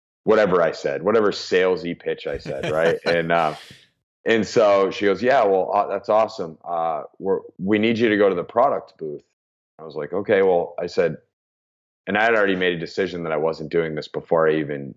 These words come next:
Speaker 1: showed up. And I, so I said, "Okay, so who am I meeting with?" And she goes, "What do you mean?" And I said, "Well, who am I meeting with to, to discuss the terms of this agreement?"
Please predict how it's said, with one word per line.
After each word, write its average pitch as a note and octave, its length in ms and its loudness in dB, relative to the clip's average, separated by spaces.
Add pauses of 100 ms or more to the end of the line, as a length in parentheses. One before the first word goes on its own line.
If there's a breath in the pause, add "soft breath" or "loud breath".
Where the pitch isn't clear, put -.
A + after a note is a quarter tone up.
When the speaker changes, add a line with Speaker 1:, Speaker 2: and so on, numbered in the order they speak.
(320)
Speaker 1:
showed D#2+ 360 2
up. D#2 400 0
And D2+ 120 -14
I, D2+ 60 -6
so E2+ 220 -2
I D#2 60 2
said, D#2+ 260 0
"Okay, D2+ 260 2
so F2+ 160 0
who G#2 120 0
am G2+ 100 0
I F2+ 80 0
meeting G2 320 0
with?" C#2 180 -8 (1200)
And E2 100 -10
she E2+ 100 -4
goes, E2+ 160 0
"What F2 120 4
do D#2+ 60 -2
you D#2+ 60 -4
mean?" G2 220 -2
And D2 120 -8
I D2 60 -6
said, D2+ 180 -6
"Well, C#2+ 240 2
who G2+ 180 0
am F2+ 120 0
I F2 120 0
meeting F#2 320 0
with E2+ 260 0
to, D#2+ 240 2 (100)
to F2 100 -4
discuss E2 560 0
the E2 120 0
terms E2 500 -2
of D#2 260 0
this D#2+ 220 -4
agreement?" F2+ 460 -2